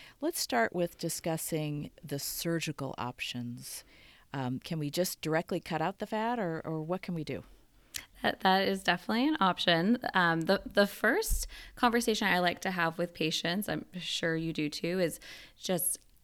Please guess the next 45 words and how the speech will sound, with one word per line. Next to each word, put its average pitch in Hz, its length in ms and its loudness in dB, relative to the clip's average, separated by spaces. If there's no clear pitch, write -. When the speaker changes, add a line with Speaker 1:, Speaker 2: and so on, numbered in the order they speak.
Speaker 2:
what 214 260 2
is 311 400 2
the 175 480 0
canvas? 180 840 0
What 185 180 4
are 247 80 6
the 262 80 4
tissues 185 640 2
like 156 300 0
that 170 120 4
we're 156 140 2
working 156 380 0
with? 107 240 0
And 196 140 2
specifically, 196 1000 4
what 254 200 4
is 349 220 4
the 226 160 2
skin - 460 0
like - 460 2
in 208 140 4
the 196 100 0
areas 175 440 4
that 165 160 2
we're 165 120 0
considering 170 560 -2
removing 160 380 0
some 160 240 -2
fat? 139 300 2
So 214 220 4
when 214 200 2
I 220 140 4
see, 226 640 4
um, 175 520 4
women 185 300 2
who 170 400 2
haven't 156 260 2
had - 280 -2
children, 269 420 4
and 156 180 4
men 160 220 4
certainly 160 340 2
have 156 140 4
liposuction 156 720 0
too, 277 340 4